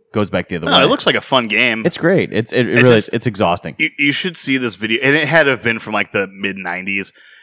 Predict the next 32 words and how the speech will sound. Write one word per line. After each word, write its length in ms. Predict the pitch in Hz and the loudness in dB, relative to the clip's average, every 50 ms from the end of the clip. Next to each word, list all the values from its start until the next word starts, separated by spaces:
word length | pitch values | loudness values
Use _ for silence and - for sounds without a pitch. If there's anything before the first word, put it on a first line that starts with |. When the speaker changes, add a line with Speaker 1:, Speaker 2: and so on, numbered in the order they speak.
| _ _ _ _ - | _ _ _ _ -4
Speaker 2:
and 140 | 123 127 139 | 0 4 4
everyone's, 480 | 139 135 139 135 131 131 127 123 110 | 4 4 4 2 2 0 -2 -2 0
like, 240 | 117 110 107 - - - | 0 0 0 -2 -4 -4
either 480 | 135 135 113 117 110 107 101 101 98 _ _ - | -4 0 0 2 0 0 -2 -4 -6 _ _ -10
super 360 | - - - 156 147 - 135 113 | -8 -6 -4 -4 -4 -4 -6 -6
bro 560 | - 120 123 120 117 113 113 110 110 110 - - | 2 4 6 6 6 6 6 6 4 4 2 0
or 200 | 107 107 104 98 | 0 0 0 2
hippie. 400 | - 107 95 - - 87 87 - _ _ _ _ _ _ _ _ _ - | 0 -2 -2 -2 -6 -14 -14 -16 _ _ _ _ _ _ _ _ _ -12
Like, 180 | - 107 107 104 | -6 -4 -2 0
Speaker 1:
Yeah. 100 | - 110 | 2 4
Speaker 2:
there's 180 | 147 135 135 | 4 2 2
no 180 | 160 170 156 139 | 2 2 2 2
in 120 | 131 120 | 2 0
between. 300 | 113 104 - - 104 95 | 0 -4 -4 -6 -4 0
There's 120 | 120 135 147 | 0 2 4
no 220 | 175 180 175 160 | 6 6 6 4
just, 220 | 151 143 143 120 | 4 0 0 4
like, 420 | 151 143 123 - - - - - - | 4 4 4 2 -2 -20 -14 -4 0
guys 280 | 110 107 113 117 110 | 2 4 4 4 2
like 200 | 110 104 - - | 0 -2 0 2
us 180 | 110 104 - - | 0 0 2 2
out 100 | 107 104 | 2 2
there 120 | 113 101 | 2 -2
tossing 320 | - - 117 107 - - 107 | 0 2 0 0 0 -2 -6
the 60 | 101 | -4
fucking 260 | - - 107 - 101 92 | 0 0 0 0 0 -8
Frisbee 360 | - 110 107 92 87 101 95 | -2 -2 -2 0 0 0 2
around. 200 | 98 98 95 101 | 2 2 2 4
Everyone's 420 | 113 135 135 139 139 135 120 107 | 2 2 2 2 0 0 -2 0
making 280 | 113 113 110 - 113 113 | 0 0 0 0 0 -4
it 100 | 107 101 | -2 -2
like 220 | 98 98 95 - | -2 -4 -4 -4